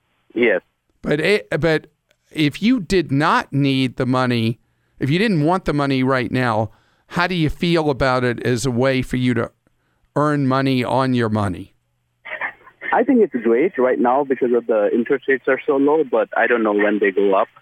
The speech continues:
Speaker 1: They, it may not be that good of an option, but right now it is a very good option.
Speaker 2: Well, interestingly enough, as interest rates generally go up in the economy, which we're going to have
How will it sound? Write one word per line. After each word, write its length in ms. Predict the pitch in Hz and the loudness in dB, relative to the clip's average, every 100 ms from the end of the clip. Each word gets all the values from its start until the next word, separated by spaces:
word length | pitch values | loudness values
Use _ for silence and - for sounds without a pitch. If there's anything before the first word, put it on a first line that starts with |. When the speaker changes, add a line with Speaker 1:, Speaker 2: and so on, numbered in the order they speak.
| _ | _
Speaker 1:
They, 140 | 104 107 | -2 -2
it 100 | 101 | 0
may 180 | 104 101 | 0 2
not 280 | 98 101 - | 2 0 0
be 120 | 101 | 0
that 220 | 92 92 | 0 0
good 140 | 98 92 | -2 0
of 80 | |
an 100 | 95 | 0
option, 380 | 90 95 - 110 | 0 0 -2 -2
but 80 | 98 | -2
right 260 | 87 98 101 | 0 0 0
now 180 | 101 | 0
it 120 | 92 90 | 0 0
is 180 | 95 - | -2 -2
a 40 | 95 | -2
very 180 | 92 | 0
good 140 | 87 85 | 0 0
option. 380 | 85 - 82 - _ _ _ _ _ _ _ 151 | 0 -2 -8 -8 _ _ _ _ _ _ _ -2
Speaker 2:
Well, 140 | 156 | 0
interestingly 760 | - 262 285 254 - 190 156 139 | 0 0 0 0 0 0 0 0
enough, 520 | 135 151 185 139 - - | 0 2 2 0 -2 -2
as 420 | 143 135 127 135 - | 2 2 0 -2 -2
interest 480 | 185 226 202 - 156 | -2 -2 -4 -2 0
rates 320 | 143 120 - | 0 -2 -4
generally 440 | 156 156 156 131 | -2 0 0 -2
go 260 | 117 143 139 | 0 0 2
up 200 | 135 139 | 0 -2
in 140 | 123 | 0
the 140 | 120 113 | 0 0
economy, 680 | 101 165 180 180 143 117 | -2 -2 0 0 0 0
which 280 | 104 110 - | 0 0 -2
we're 60 | 117 | -4
going 260 | 127 139 | -2 -2
to 80 | 113 | -2
have 280 | 135 139 | 0 -2